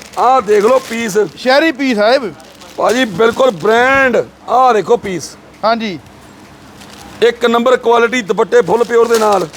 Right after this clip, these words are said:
Speaker 2: ਹਾਂਜੀ।
Speaker 1: ਜਿੰਨੇ ਸੂਟ ਓਨੇ
Speaker 2: ਹਾਂਜੀ।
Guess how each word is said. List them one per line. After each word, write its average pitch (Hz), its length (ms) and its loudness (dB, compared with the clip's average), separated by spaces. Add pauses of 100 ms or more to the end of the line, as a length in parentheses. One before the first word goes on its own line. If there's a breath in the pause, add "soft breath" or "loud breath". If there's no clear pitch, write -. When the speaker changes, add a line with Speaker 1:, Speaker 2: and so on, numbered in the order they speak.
Speaker 2:
ਹਾਂਜੀ। 220 380 -4 (300)
Speaker 1:
ਜਿੰਨੇ 240 460 0
ਸੂਟ 247 400 -4 (120)
ਓਨੇ 262 520 0 (160)
Speaker 2:
ਹਾਂਜੀ। 214 420 -2